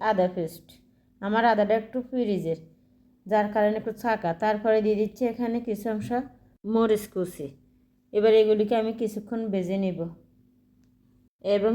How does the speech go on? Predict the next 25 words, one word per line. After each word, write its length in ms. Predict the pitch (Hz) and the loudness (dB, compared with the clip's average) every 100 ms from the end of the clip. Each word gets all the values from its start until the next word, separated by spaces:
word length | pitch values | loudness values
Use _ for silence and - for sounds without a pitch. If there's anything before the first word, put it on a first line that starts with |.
| 240 | 4
দিয়ে 180 | 240 | 4
দিচ্ছি 280 | 214 214 - 254 | 2 -2 -4 0
পরিমাণ 320 | 254 240 220 | 6 6 4
মতো 200 | 220 214 | -4 -2
লবণ। 400 | 202 202 180 160 160 - _ _ _ | 2 2 2 -2 -6 -16 _ _ _
এবার 260 | 196 214 226 | 0 4 4
আমি 200 | 220 214 233 | 4 4 2
এগুলিকে 360 | 220 214 214 | 2 0 2
একটু 180 | 233 233 240 | 2 4 2
নেড়ে 380 | 233 214 208 220 | 2 -2 -2 0
ভালো 240 | 208 196 196 | 2 2 2
করে 220 | 208 214 | 2 2
ভেজে 320 | 208 180 190 | 2 0 0
নেব। 220 | 185 165 151 - - _ _ _ _ _ _ _ _ _ - _ - | -2 -2 -4 -10 -20 _ _ _ _ _ _ _ _ _ -20 _ -4
আমি 200 | 208 226 | 0 0
পেঁয়াজগুলিকে 800 | 240 254 226 208 214 214 214 240 | 2 4 4 2 0 -2 0 -2
প্রায় 280 | 233 220 202 | -2 -4 -4
বাদামি 420 | 208 208 190 196 190 | 0 0 0 -2 -2
কালার 340 | 196 202 202 202 | -2 0 0 0
করে 200 | 220 233 226 | 2 2 2
ভেজে 280 | 190 175 196 | 0 2 0
নেব 200 | 190 175 160 - - | -2 -4 -8 -10 -10
একটু 240 | 185 190 214 | -10 -6 -8
সময় 380 | 208 196 175 180 | -4 -2 0 0
করে। 280 | 180 175 | 0 0